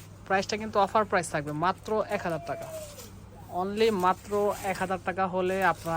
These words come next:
আন্নাবি শাড়ির পক্ষ থেকে এই শাড়িগুলো নিয়ে নিতে পারবেন। ল্যাভেন্ডার কালার শাড়িটা দেখেন, খুবই চমৎকার। এটা কিন্তু খুব সুন্দর সুতো দিয়ে বুনট করা। অনেকে মনে করতে পারেন যে ছাপা কিংবা প্রিন্ট করা, এমবস করা, এরকম কিছুই না।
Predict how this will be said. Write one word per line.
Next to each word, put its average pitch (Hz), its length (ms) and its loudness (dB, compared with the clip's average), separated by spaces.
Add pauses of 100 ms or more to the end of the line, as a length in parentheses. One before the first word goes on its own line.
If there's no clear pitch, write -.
আন্নাবি 165 320 -2
শাড়ির 165 260 -4
পক্ষ 160 160 -6 (160)
থেকে 185 180 -6 (100)
এই 180 100 -4
শাড়িগুলো 165 420 -4 (140)
নিয়ে 165 160 -4
নিতে 160 200 -6
পারবেন। 127 240 -8 (680)
ল্যাভেন্ডার 180 380 0
কালার 180 200 -2
শাড়িটা 175 300 -2
দেখেন, 147 180 -6 (100)
খুবই 185 220 -6 (120)
চমৎকার। 151 480 -6 (1400)
এটা 175 180 -10
কিন্তু 208 240 -2
খুব 233 120 4 (140)
সুন্দর 226 260 4 (100)
সুতো 240 280 0
দিয়ে 233 180 6
বুনট 208 260 -2
করা। 151 200 2
অনেকে 175 180 0 (100)
মনে 190 180 0
করতে 190 280 -2
পারেন 190 220 4
যে 185 60 2 (100)
ছাপা 180 300 2 (120)
কিংবা 170 200 -2 (100)
প্রিন্ট 185 280 -2
করা, 175 240 2
এমবস 165 280 -2
করা, 170 180 0
এরকম 170 180 -6 (100)
কিছুই 175 300 -4
না। 208 40 -4